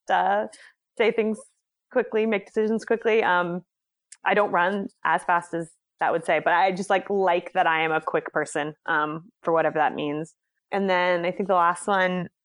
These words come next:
I'm very curious, um, which relates to kind of, like, some of those obsessions I've detailed. Um, and I think it's a nice, I think it's my favorite thing that people can have, like, being curious about things and other people is, is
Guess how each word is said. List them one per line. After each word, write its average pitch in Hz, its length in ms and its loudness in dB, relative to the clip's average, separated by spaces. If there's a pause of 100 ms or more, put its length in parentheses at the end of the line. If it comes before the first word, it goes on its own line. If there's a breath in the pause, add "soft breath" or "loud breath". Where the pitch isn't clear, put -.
(460)
I'm 185 200 0
very 185 240 2
curious, 170 640 -2 (300)
um, 160 440 0 (140)
which 180 240 -4
relates 165 320 0
to 170 120 -2
kind 165 160 -4
of, 160 60 -4
like, 160 160 -2
some 170 140 -4
of 165 40 -2
those 160 140 -4
obsessions 165 500 -4
I've 160 180 0 (360)
detailed. 160 480 2 (360)
Um, 160 440 0 (160)
and 165 160 0
I 160 80 -2
think 170 200 -6 (460)
it's - 160 -6
a 175 40 2
nice, 170 380 -2
I 196 80 2
think 190 160 0
it's 185 120 -2
my 185 100 2
favorite 170 300 0
thing 170 160 0
that 156 120 2
people 165 200 -2
can 156 120 -4
have, 151 180 -2
like, 151 180 -2
being 156 180 -2
curious 151 340 -2
about 143 220 -2
things 147 220 -2
and 143 80 0
other 139 160 0
people 87 320 -2
is, - 260 -10
is - 220 -6